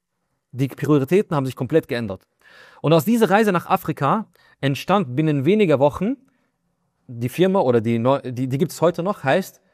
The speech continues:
Muslims Around the World, M A T W. Eine Moschee, eine Schule in Togo. Dann hat er einen Spendendiener in Australien gemacht, an dem er über eine Million Dollar, äh, an Spenden gesammelt hat.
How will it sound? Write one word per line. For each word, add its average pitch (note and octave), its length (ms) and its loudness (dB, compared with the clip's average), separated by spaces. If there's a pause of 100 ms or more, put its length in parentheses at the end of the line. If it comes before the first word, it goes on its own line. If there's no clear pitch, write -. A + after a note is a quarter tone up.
(160)
Muslims F3+ 580 -2
Around B2+ 460 0
the A2+ 60 -2
World, G2+ 420 -4 (440)
M D3 260 0
A C3 200 -2
T A#2 260 -6
W. F#2 180 -8 (2500)
Eine C#3+ 200 2
Moschee, C#3 480 0 (460)
eine A#2 200 -2
Schule D#3+ 260 4
in C3+ 140 -4
Togo. A2 340 -2 (480)
Dann D3+ 200 0
hat D#3+ 140 2
er E3 60 0
einen D3 120 -2
Spendendiener D#3+ 560 0
in C3+ 100 -4
Australien D#3+ 500 0
gemacht, C#3 300 -2
an C3 140 -4
dem D#3 160 2
er D#3 80 0
über F3 240 0
eine F3 180 -4
Million D3+ 340 -2
Dollar, D3+ 360 2 (640)
äh, B2 60 -2
an B2+ 180 -2
Spenden C#3 340 -2
gesammelt A2+ 360 -4
hat. - 260 -12